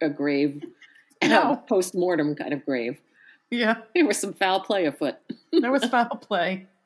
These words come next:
Speaker 2: for sure.
Speaker 1: Yeah. Um, you know, ancient Egyptian paintings, of course, we all know they featured cats and, and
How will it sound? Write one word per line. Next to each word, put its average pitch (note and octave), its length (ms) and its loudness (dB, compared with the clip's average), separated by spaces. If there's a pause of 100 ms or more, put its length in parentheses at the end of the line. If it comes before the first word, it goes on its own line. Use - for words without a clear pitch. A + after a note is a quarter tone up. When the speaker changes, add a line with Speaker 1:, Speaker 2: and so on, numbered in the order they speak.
(180)
Speaker 2:
for G3 100 -6
sure. F#3 540 -8 (500)
Speaker 1:
Yeah. C4+ 260 0 (520)
Um, F3 560 0 (180)
you G#3+ 100 0
know, G3+ 140 0
ancient G#3 420 -2
Egyptian E3+ 400 -4
paintings, F3+ 420 -4
of C3+ 120 -14
course, C3+ 260 -6
we D3 80 -2
all C#3 140 -4
know C3+ 180 -2
they B2 140 -2
featured D3+ 420 -4
cats E3 320 -2
and, C#3 160 -6 (160)
and - 460 -8